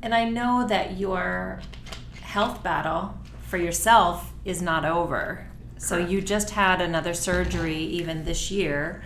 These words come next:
Speaker 2: I did.
Speaker 1: related to your arms. And tell me where you are with that and, you know, what the prognosis is for you moving forward.
Speaker 2: So at this point, I'm at prayer.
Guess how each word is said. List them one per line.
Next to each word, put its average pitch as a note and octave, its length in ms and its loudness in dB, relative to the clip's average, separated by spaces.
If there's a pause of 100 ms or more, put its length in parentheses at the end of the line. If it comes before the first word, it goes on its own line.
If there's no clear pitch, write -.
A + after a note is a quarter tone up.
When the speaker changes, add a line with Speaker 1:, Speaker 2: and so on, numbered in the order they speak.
Speaker 2:
I C4 60 -8
did. B3 240 -2
Speaker 1:
related F3+ 560 2
to G3 120 0
your E3 280 0
arms. D#3+ 800 -2 (760)
And E3+ 680 0 (240)
tell F#3 220 0
me F#3 120 0
where F3 140 -2
you F#3 220 0
are F3 200 2
with E3+ 200 -4
that D3 500 -2 (460)
and, E3+ 680 -4 (380)
you E3 80 -8
know, D#3+ 120 -2
what E3 200 -4
the F3+ 60 -6
prognosis E3 720 -2
is D3+ 160 -6
for E3+ 100 -8
you D#3+ 140 -2
moving D3+ 320 -4
forward. - 340 -8 (560)
Speaker 2:
So D#4 280 8
at C#4+ 140 4
this E4 220 4
point, C#4 260 0
I'm B3 200 2
at - 120 -6
prayer. A3+ 500 -6